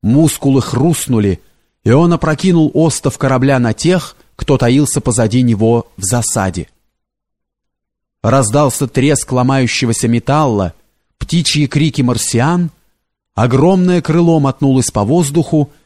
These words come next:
и пришлёпнуло уползавших из-под обломков. Пригибающиеся фигуры побежали зигзагами по туманной лужайке. Лось одним прыжком догнал их, выстрелил.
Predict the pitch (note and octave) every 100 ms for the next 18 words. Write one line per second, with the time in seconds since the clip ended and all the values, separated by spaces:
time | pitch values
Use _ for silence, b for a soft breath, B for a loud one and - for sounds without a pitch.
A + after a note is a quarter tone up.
0 | b b D3+ C3+ D3+ - C3+ F#3+ G3 -
1 | E3+ E3 - - C3+ A#2+ G#2+ A2 C#3+ -
2 | C3+ C#3 - A#2 A#2 A2 G#2+ F2 D2 -
3 | _ _ _ _ _ _ _ _ _ _
4 | _ _ - D3 D3+ D#3 F3 E3+ C#3+ D#3+
5 | D3+ D#3 E3 D3 F#3 F3+ A#2 F#2+ b b
6 | b - D3 D#3 F3+ G3 F3 C3+ D3 A#2+
7 | D#3+ E3+ E3+ D#3+ D3 D3 C3+ D3 C#3 C3+
8 | B2+ A2+ A#2 F2+ - - _ _ _ _
9 | _ _ _ _ - G#2+ C#3+ D#3+ - -
10 | C3+ C3 D#3 E3+ D#3 D3 - D#3 A#2 A#2
11 | G#2 C3+ E3 G#2+ - - _ _ - F#2
12 | F#3 - - A#2+ G2+ D#2